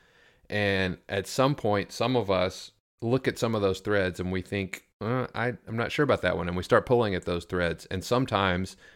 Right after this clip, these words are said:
you can pull enough thread that the entire sweater falls apart. This is a podcast about that and about conversations with people who have gone through that process before.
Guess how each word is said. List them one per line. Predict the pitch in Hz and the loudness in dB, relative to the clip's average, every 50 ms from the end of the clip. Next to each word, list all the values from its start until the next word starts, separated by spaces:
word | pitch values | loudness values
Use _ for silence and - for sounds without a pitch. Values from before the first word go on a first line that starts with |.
| - _ _ _ _ | -20 _ _ _ _
you | - - 101 | -8 -6 -4
can | - 101 95 | -4 -4 -4
pull | 90 - 110 104 104 101 95 87 - - - | -2 0 2 2 4 2 2 0 -4 -6 -6
enough | 92 98 107 127 143 - - | -4 0 2 4 2 2 0
thread | - 101 98 98 95 90 | -2 0 0 0 2 0
that | 92 92 - | -2 -2 -2
the | - 95 92 | -4 -4 -4
entire | 87 - 107 101 98 92 | -2 -2 -2 -2 -2 -2
sweater | 90 - - 98 98 92 90 92 | -6 -6 -4 -4 -2 -2 -4 -4
falls | - - 92 90 87 - | -4 -2 -2 -2 -2 -4
apart. | - - - 92 90 82 82 - - - _ _ _ _ _ - | -6 -6 -4 -4 -2 -2 -4 -6 -12 -20 _ _ _ _ _ -4
This | 107 104 - | -4 -4 -2
is | 131 113 | -2 -2
a | 117 | -2
podcast | 117 - 123 113 110 101 - 101 95 - - - | 0 2 2 2 4 2 2 -2 -2 -4 -6 -6
about | 87 92 92 92 - - _ _ _ _ - | -4 -2 -2 -2 -4 -6 _ _ _ _ -14
that | 104 95 104 101 110 123 127 - - - | -4 0 4 6 6 6 4 2 0 -4
and | 104 101 | -6 -4
about | 98 92 95 90 - | -2 0 0 -2 0
conversations | - 107 101 98 95 - - 107 101 98 - 104 101 92 - - | 0 0 0 0 -2 -2 0 0 0 0 0 -4 -6 -6 -6 -4
with | 95 90 - | -6 -6 -4
people | - 107 101 95 - 95 98 | -6 -8 -6 -4 -2 -2 -2
who | 95 101 101 98 95 | 0 0 -2 -2 -2
have | 87 92 92 90 90 87 85 - - - - - | -2 -2 -2 -2 -2 -4 -6 -8 -12 -20 -8 -2
gone | - 104 98 95 | 0 2 2 2
through | 90 101 98 92 | 0 -2 -2 -2
that | 92 - - | -2 -2 -2
process | - 98 90 85 - - - - - | -2 -2 -2 -2 -4 -6 -8 -8 -8
before. | - - - - - - 65 80 - | -10 -16 -14 -10 -8 -8 -8 -8 -10